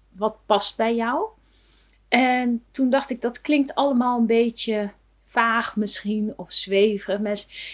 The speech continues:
ik denk, dus ik moet dat concreet maken. Dus toen dacht ik, dan maak ik een stappenplan. En, eh, ja, aan het eind van het boek bleek het er vijftig te zijn. <laughs> En, eh,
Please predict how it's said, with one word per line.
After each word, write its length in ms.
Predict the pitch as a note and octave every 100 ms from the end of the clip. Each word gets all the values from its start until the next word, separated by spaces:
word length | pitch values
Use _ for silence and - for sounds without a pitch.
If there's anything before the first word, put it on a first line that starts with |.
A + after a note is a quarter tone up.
| -
ik 120 | A#3
denk, 300 | C#4+ C4+ -
dus 180 | A#3 -
ik 120 | B3
moet 180 | C4+ C4
dat 180 | A#3+
concreet 600 | - A#3+ G#3+ C#4+ D4+ -
maken. 480 | D#3+ C3+ B2+ - - -
Dus 200 | G#3+ -
toen 120 | A#3+
dacht 200 | C4 -
ik, 180 | A3+ -
dan 260 | - G3+ A#3+
maak 220 | A3+ F3+
ik 160 | F#3+ -
een 60 |
stappenplan. 720 | F3+ - - - D4 - D#4 A#4 _ _ _ _ _ _ _
En, 720 | C4 C#4 C4+ C4+ C4 C4 A#3+ -
eh, 420 | A#3+ A#3 A3+ A3+
ja, 200 | B3+ -
aan 180 | B3+ B3
het 140 | A#3
eind 260 | - C4 -
van 100 | A#3
het 100 | -
boek 200 | A#3 -
bleek 280 | A#3+ A3+
het 140 | A3+ G3+
er 80 | F#3+ -
vijftig 560 | - A#3+ A3+ - F#3
te 100 | -
zijn. 400 | F#3+ G3 D4+ E4 - _ _ _
<laughs> 920 | - - - _ _ - B3+ - A3+
En, 340 | B3 A#3 A#3 A3
eh, 300 | A3+ A#3